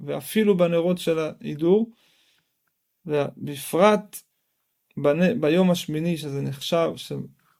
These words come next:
כמו הדלקת המנורה ממש. כתוב בתיקונים,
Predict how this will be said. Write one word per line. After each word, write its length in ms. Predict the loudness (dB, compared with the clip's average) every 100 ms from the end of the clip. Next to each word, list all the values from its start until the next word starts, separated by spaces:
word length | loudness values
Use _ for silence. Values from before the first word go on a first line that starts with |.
| _ -8
כמו 220 | 0 0
הדלקת 480 | 0 -4 -2 -2 -2
המנורה 440 | -4 -4 -4 -4
ממש. 600 | -4 -4 -6 -8 -14 -20 _ _ _ _ _ _ _
כתוב 300 | -6 0 0
בתיקונים, 640 | 0 -2 -2 4 2 2